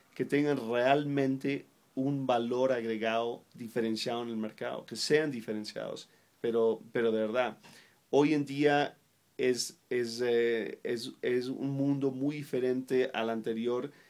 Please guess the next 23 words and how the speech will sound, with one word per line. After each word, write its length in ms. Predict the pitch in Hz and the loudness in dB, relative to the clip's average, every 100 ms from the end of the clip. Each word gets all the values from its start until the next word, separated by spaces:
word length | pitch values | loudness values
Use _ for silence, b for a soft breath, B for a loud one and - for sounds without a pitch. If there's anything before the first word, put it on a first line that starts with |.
| B _ | B _
y 140 | 120 | 0
es, 140 | 120 113 - | 0 0 -4
es 120 | 120 | -4
muy 140 | 135 135 | -2 0
poco 340 | 151 147 139 | 0 2 -2
entendido, 560 | 127 117 113 120 131 - | -2 -4 -2 -2 -2 -4
es 140 | 117 | -8
por 160 | - 120 | -6 -2
la 160 | 110 | -2
transparencia 1040 | 117 113 110 - 113 123 127 - 131 123 - - | -2 -6 -6 -6 -4 -6 -6 -4 -2 -4 -8 -10
mayor 540 | 113 110 107 127 117 | -8 -6 -2 -2 -2
que 100 | 120 | -4
hay 140 | 113 113 | -4 -2
hoy 160 | 117 | -4
en 80 | 113 | -6
día 200 | 110 117 | -4 -4
gracias 420 | 110 110 120 113 - - 113 - | -2 -4 -6 -14 -18 -14 -14 -8
en 160 | 113 | -10
parte 480 | 107 127 123 - 110 | -2 0 0 -4 -4
a 60 | 104 | -4
los 160 | 110 | -6
medios 240 | 110 113 110 | -6 -6 -8
sociales. 580 | 107 - 113 113 - | -10 -8 -6 -6 -12